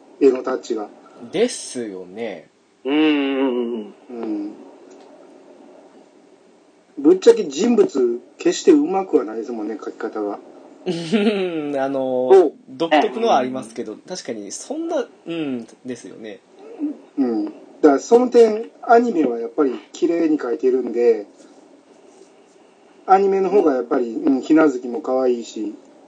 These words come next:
Speaker 1: その辺は、アニメはうまいことやってるなと思いますね。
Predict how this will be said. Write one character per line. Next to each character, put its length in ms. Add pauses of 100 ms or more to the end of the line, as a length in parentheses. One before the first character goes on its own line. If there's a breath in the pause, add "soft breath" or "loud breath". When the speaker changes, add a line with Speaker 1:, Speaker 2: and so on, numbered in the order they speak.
(2000)
Speaker 1:
そ 160
の 100
辺 260
は、 340 (840)
ア 100
ニ 100
メ 140
は 80
う 80
ま 140
い 40
こ 100
と 100
や 40
っ 40
て 80
る 80
な 100
と 80
思 140
い 40
ま 60
す 140
ね。 240